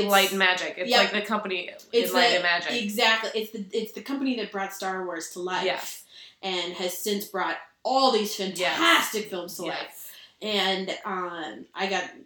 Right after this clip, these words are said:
Speaker 1: sucked into that series. That was, like, a day-long just binge,
Speaker 2: Binge of that
Speaker 1: and it
Speaker 2: one.
Speaker 1: was
Speaker 2: Yeah, we've been
Speaker 1: wonderful.
Speaker 2: I think we had, like, an episode or two left of that. We kinda, like, forgot about it. I think we got distracted
Speaker 1: Oh
Speaker 2: by other
Speaker 1: my
Speaker 2: T V, but I,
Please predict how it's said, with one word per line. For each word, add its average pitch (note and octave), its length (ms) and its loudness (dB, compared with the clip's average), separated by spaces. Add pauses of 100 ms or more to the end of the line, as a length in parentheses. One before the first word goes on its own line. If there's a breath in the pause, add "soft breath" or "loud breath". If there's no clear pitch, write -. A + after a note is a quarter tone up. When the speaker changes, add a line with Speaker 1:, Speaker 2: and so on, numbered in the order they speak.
(420)
Speaker 1:
sucked - 480 -4
into G3+ 240 -6
that F3+ 260 -4
series. E3+ 420 -6
That G#3+ 180 0
was, G3+ 120 -2
like, F3+ 220 -4
a F3 60 -8
day-long F3+ 680 -4
just - 320 -14
binge, F3+ 240 0
Speaker 2:
Binge E3 220 -2
of E3+ 80 -2
that D#3 60 2
Speaker 1:
and D#3+ 120 4
it E3+ 40 0
Speaker 2:
one. E3+ 100 0 (120)
Speaker 1:
was - 220 -6
Speaker 2:
Yeah, F#3+ 160 4
we've G#3 160 0
been G#3+ 240 0
Speaker 1:
wonderful. G#3+ 840 0
Speaker 2:
I - 20 -8
think D#4 140 -4
we D4+ 60 -2
had, C#4 80 0
like, A3+ 180 0
an A3 80 -2
episode G#3 380 -4
or - 20 -4
two F#3 220 -12
left F3+ 220 -4
of D#3 40 -14
that. C#3 140 -4
We D3+ 60 -14
kinda, F3 180 -12
like, E3+ 180 -10
forgot G#3+ 300 -2
about D3 180 -4
it. D3+ 160 -6
I - 40 -12
think F#3+ 140 -8
we F#3 60 -8
got F3 160 -4
distracted G#3+ 300 4
Speaker 1:
Oh A3+ 60 6
Speaker 2:
by A3+ 100 8
other G3 160 4
Speaker 1:
my F3+ 80 0
Speaker 2:
T G#3+ 160 -2
V, A3+ 140 2
but G3+ 60 2
I, G3 360 8